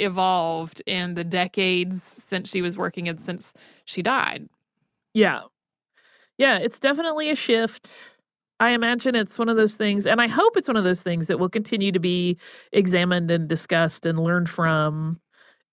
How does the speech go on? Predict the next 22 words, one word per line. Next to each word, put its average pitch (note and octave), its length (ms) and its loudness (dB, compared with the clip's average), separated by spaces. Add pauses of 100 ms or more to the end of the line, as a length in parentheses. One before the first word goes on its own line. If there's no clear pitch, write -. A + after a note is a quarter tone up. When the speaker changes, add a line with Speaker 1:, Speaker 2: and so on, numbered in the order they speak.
Speaker 2:
I C4+ 220 6
think F#4 180 0
it's F4+ 120 2
a C#4+ 40 0
good B3+ 160 0
example, G#3+ 840 2 (180)
not G3+ 260 2
in G3+ 120 2
that F#3+ 80 4
it F3+ 100 2
is F#3 140 0
a F3+ 40 2
good F3 220 2
thing, F3+ 220 2
but F#3 100 4
it G3+ 100 4
is A3 120 2
a A#3 80 0
good A#3+ 160 2
example G#3 760 2 (300)
of G#3+ 180 4
how G#3+ 380 4